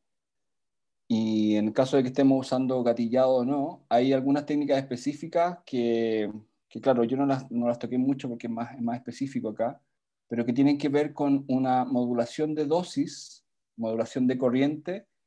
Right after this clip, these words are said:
asociada al electrocardiograma, que esa es una forma de disminuir,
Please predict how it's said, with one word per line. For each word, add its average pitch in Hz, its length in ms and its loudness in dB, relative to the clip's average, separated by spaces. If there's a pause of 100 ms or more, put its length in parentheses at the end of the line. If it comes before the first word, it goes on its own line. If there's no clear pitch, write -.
(1200)
asociada 143 640 0
al 165 100 0
electrocardiograma, 127 1000 -2 (560)
que 123 100 -8
esa - 160 -8
es 131 60 -10
una 131 200 -4
forma 131 400 -2
de 127 80 -4
disminuir, 113 560 -6